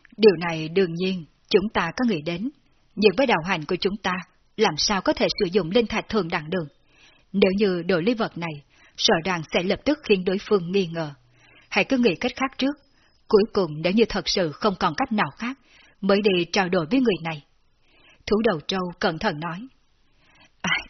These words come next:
nói như vậy cũng có lý. Cứ đợi sau khi chúng ta đối phó xong với sứ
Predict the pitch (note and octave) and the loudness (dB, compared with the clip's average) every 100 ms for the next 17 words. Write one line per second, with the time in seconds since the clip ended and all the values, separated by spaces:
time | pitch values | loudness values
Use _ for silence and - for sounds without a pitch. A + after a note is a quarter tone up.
0 | - G#3 F#3 G#3 F3+ D3+ - D#3+ G3 F#3+ | -4 0 2 2 0 -2 -2 -4 -2 -4
1 | F#3 F#3+ C#4+ _ _ _ _ - D4 A3+ | -4 -6 -14 _ _ _ _ -2 2 2
2 | D#3 - G3 G#3+ F#3 F#3+ G3 G3 F3 F3+ | 0 0 0 2 4 2 0 -4 0 0
3 | F#3 F#3+ G#3+ - G3 F3 G3 - | 0 0 -4 -2 -4 0 0 2